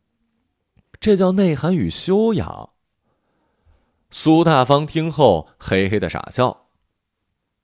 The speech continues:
整个下午，他们俩几乎研究了园子里的每一棵树、每一块石板上刻的诗句，还在琴房听了一个女人弹了很久的古筝。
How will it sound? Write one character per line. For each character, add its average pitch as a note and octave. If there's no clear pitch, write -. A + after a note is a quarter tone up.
整 B2+
个 G#3+
下 F3
午， F#2+
他 D3
们 D3+
俩 G#2
几 C#3
乎 D3+
研 G#2+
究 D3+
了 C3
园 F2
子 C3+
里 F#2+
的 A2+
每 F2+
一 A2+
棵 E3+
树、 E2+
每 E2+
一 B2
块 D#3
石 G2
板 D#2+
上 D#2+
刻 E2
的 C#2
诗 E2
句， D2+
还 B2
在 C#3+
琴 C#3
房 C3
听 C#3+
了 C3+
一 B2
个 B2+
女 F#2+
人 F2+
弹 A2
了 A#2
很 G2
久 G2
的 G#2+
古 F#2+
筝。 A#2